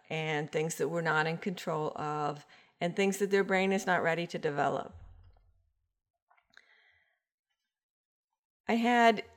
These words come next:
it seemed, in a six-month period, several children who were struggling with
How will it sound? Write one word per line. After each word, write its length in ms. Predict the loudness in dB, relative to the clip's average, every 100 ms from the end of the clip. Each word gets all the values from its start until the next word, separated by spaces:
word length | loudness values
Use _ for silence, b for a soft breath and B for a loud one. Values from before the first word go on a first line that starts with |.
| -2
it 120 | -2
seemed, 360 | 0 2 4 4
in 420 | 2 2 2 0 0
a 80 | -2
six-month 580 | 2 0 2 0 0 0
period, 320 | 0 2 0
several 380 | 2 2 4 0
children 460 | 0 -2 0 -2
who 200 | 0 -2
were 140 | 0 -2
struggling 640 | 0 0 2 2 2 2
with 380 | 2 2 0